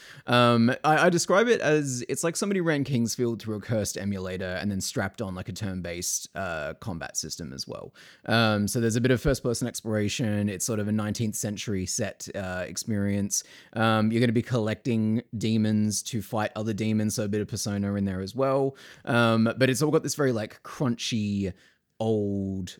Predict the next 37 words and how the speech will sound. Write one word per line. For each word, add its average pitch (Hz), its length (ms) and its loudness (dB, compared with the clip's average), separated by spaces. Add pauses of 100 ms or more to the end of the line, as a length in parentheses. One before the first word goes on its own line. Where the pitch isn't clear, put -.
aesthetic 104 560 -4
to 98 240 -4
it, - 320 -8
uh, 95 240 -2
that 98 140 -2
just 101 200 -4
gives 104 220 -2
it, - 160 -6
like, 98 240 -8
an 113 80 2
immediate 113 720 2
kind 101 240 -2
of, 95 400 -6
uh, 92 320 -6
vibe, 98 340 -4
aesthetically 92 480 -8
speaking. 90 500 -8 (360)
Um, 98 640 0
and 180 100 4
just, 247 180 -2
yeah, 247 120 6
like, 143 160 4
the, 160 160 2
the 156 100 0
idea 165 240 2
of, 156 60 -2
like, 151 120 2
a 131 60 0
story 117 300 -2
that's 104 120 -10
dealing 113 220 -4
with, 107 140 -4
like, 98 160 -10
summonings 104 600 -2
and 98 140 -2
demons 95 560 -2
and, 92 320 -2